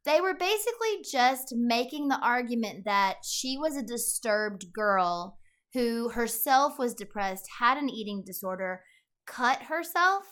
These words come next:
That was actually one of the ways that she would reach out, I believe, to Sam, was that someone she turned to when she was having those, those moments. And, you know, she said in the text that she felt like she didn't even have any family, that her family didn't like her. She felt completely alone,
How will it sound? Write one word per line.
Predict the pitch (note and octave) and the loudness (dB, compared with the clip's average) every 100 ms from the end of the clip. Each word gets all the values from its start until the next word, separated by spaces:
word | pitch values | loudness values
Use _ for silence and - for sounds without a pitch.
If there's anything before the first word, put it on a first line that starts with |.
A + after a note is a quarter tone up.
| - | 0
That | B3 A3 | 2 2
was | C4 | 2
actually | A#3+ B3 - B3+ | 0 0 -6 -4
one | A#3 A3+ A3+ | -2 -2 -2
of | G#3+ | -2
the | A3 G#3 F#3+ _ _ | -2 -2 -4 _ _
ways | A3 G3+ G#3+ | -2 -2 -4
that | A3+ | -8
she | - A3+ | -8 -6
would | G#3 | -6
reach | G3 G3+ G3 | -6 -8 -2
out, | G#3 G3 F3+ - | 0 2 0 -6
I | G3 | -8
believe, | G3+ G3+ G3+ | -6 -6 -8
to | G#3+ | -10
Sam, | G3+ F#3+ F#3 G3+ A3 | -10 -8 -6 -6 -4
was | G3+ F#3+ F#3 - _ - | -6 -8 -10 -16 _ -2
that | G#3 - | 0 0
someone | - G#3+ G3 | -6 -6 -8
she | - G3+ | -8 -10
turned | - G3 G3 | -10 -8 -8
to | A#3+ G#3 | -6 -6
when | G3 F#3 | -6 -8
she | - F3+ | -8 -8
was | F#3 | -4
having | G3 F#3 F#3+ | -2 -2 -6
those, | F3+ F3 - - - _ | -10 -12 -18 -20 -20 _
those | G3+ F3+ | -8 -6
moments. | F#3+ F#3+ B3+ C#4+ - - _ - - - - _ | -6 -4 -4 -4 -10 -18 _ -20 -20 -20 -20 _
And, | B3 A#3 A3+ A3 A3 G#3+ - _ _ _ _ _ _ _ _ _ _ _ _ | -2 0 0 0 -2 -6 -10 _ _ _ _ _ _ _ _ _ _ _ _
you | A#3 B3 | -2 2
know, | A#3 A3 G#3+ | 4 2 0
she | G#3 - B3 | -2 -2 -4
said | - A#3 G#3+ | -2 -2 0
in | A3+ | 0
the | G#3 | -2
text | A3+ A3 A3 | -2 -2 -2
that | G#3+ - | -6 -6
she | A#3 | -6
felt | A3 G3+ | -4 -2
like | G3 F#3+ | -2 -4
she | - | -6
didn't | G#3 G3+ | -6 -6
even | G3+ G3 | -6 -6
have | G#3 G3 | -4 -4
any | F#3 F3+ | -6 -10
family, | G3+ G3 G3+ G#3+ | -8 -6 -6 -6
that | G3 | -6
her | F#3 | -6
family | G3+ G3+ G3+ | -8 -8 -8
didn't | F#3 E3+ F#3 | -8 -10 -6
like | F#3+ A3 - | -6 -6 -6
her. | A#3 A3+ | -4 -4
She | A3 C#4 C#4 | -6 -6 2
felt | D#4 D#4 | 2 2
completely | C4 B3+ - G#3 | -4 -2 -4 -4
alone, | F#3+ F3 | -6 -8